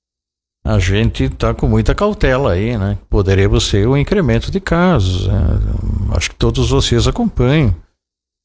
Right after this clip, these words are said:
eh, no, no exterior aí, principalmente na Europa e na, na América do Norte, um, um aumento absurdo de novos casos, né?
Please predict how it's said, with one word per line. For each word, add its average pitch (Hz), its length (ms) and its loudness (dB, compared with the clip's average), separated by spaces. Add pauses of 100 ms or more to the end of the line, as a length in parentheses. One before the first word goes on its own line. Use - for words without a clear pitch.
(120)
eh, 107 640 -6
no, 104 220 0
no 104 160 2
exterior 107 680 0
aí, 104 400 0
principalmente 104 680 -2
na 104 100 0
Europa 104 480 2
e 107 40 0
na, 95 280 2 (1300)
na 123 80 0
América 110 420 0
do 151 160 0
Norte, 107 480 0
um, 95 960 2
um 95 60 4
aumento 107 420 2
absurdo 113 480 0
de 104 80 0
novos 95 320 2
casos, 95 580 0
né? 98 200 -4